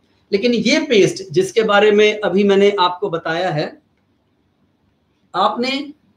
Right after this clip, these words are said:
YouTube पर इसका demo भी देखा होगा, जो मैंने आपको demo करके दिखाया है, या फिर बहुत सारे leader ने demo करके दिखाया है। YouTube पे आप जाएंगे तो हमारे बहुत सारे product के demo होंगे।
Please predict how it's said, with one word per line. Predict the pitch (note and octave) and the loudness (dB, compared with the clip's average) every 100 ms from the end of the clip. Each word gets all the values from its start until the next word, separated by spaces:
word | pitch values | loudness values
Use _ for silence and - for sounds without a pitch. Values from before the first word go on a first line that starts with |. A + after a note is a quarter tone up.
| _ _ D#3+ | _ _ -4
YouTube | G3+ C4+ B3 C4 C4 | -2 -2 -4 -4 -2
पर | B3 | -2
इसका | A3+ - A#3+ | -2 -4 -4
demo | A3 F#3+ G#3+ A#3+ | 0 2 2 0
भी | B3 | 0
देखा | G3 E3+ D#3+ | 0 0 -2
होगा, | C3+ A#2 A2 A#2 _ _ _ _ | -10 -10 -14 -18 _ _ _ _
जो | D#3 | 0
मैंने | G3+ G#3+ | 0 2
आपको | G3+ G3 G#3+ | 2 0 0
demo | E3 E3 F#3 | -2 2 0
करके | F#3 F3+ F3+ | 0 -4 -4
दिखाया | D3+ - C#3 F3+ | -6 -6 -2 0
है, | F3+ G3 | 0 0
या | E3+ F3 | 0 0
फिर | A3+ E3+ - - _ D3+ | 0 0 -2 -16 _ -4
बहुत | G3 A3 C#4 E4+ E4+ | 0 2 2 0 2
सारे | C#4 C#4 | 2 2
leader | B3+ B3 B3+ | 0 0 0
ने | B3 A#3+ | 0 0
demo | G#3+ G#3+ | -2 -2
करके | A3 F#3 F#3+ | -2 -4 -4
दिखाया | E3 E3 D3+ D3+ | -4 -4 -4 -4
है। | C3+ A#2+ A#2 _ _ _ _ D3+ | -6 -10 -14 _ _ _ _ -2
YouTube | G3 G#3 A#3 | 0 0 -2
पे | A#3+ | 0
आप | A3+ G#3 | 2 2
जाएंगे | G#3+ A#3 A#3 A#3 | 0 0 2 2
तो | G#3 | 2
हमारे | G#3+ A#3 A#3 | 0 0 0
बहुत | - G#3+ A3+ C#4 | 0 0 0 0
सारे | A#3+ A#3+ B3 | 2 2 2
product | A3 A3 - | 0 -4 -2
के | |
demo | F#3+ F3 F3+ | -2 0 0
होंगे। | E3 D3 B2+ A#2 | -2 -2 -2 -4